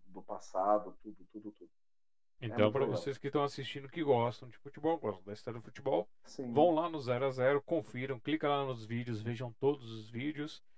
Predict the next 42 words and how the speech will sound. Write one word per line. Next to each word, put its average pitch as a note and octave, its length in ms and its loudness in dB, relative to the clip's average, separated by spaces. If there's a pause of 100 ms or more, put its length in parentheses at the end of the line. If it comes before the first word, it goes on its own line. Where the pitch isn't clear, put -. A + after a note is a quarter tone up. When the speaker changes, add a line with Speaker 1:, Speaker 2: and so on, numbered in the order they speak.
(320)
Speaker 2:
Tem D#3 60 6
um E3 80 6
link D3+ 240 0
pro F3 100 -4
Instagram D3+ 480 -2
deles. D3+ 400 -2
Eu E3 100 -2
t-, - 200 -10
aqui, - 260 0
ó, C3+ 80 6
tava B2 160 2
mostrando B2 380 -4
pra B2+ 100 0
vocês C3 340 -4
o B2 40 -6
Instagram. D#3 520 -4 (680)
Aqui C3+ 220 -4
cê, E3+ 160 4
vocês D#3 320 -4
fazem, C#3+ 360 6
cê C3+ 140 -4
faz C#3 140 6
aquelas D3 240 2
montagenzinhas C#3 760 0
igual B2 360 8
a, A2+ 80 4
a, A2+ 520 0
a G#2+ 40 -6
que - 100 -14
cê A#2 80 0
faz A#2 220 2
no A2 40 -12
seu A2 160 -6
canal? D3 540 2 (300)
Ou B2+ 100 2
são C3+ 160 4
mais B2+ 240 6
a, B2+ 260 6
as A#2+ 140 2
capas B2 380 4
de A2+ 100 2
divulgação? A2 640 2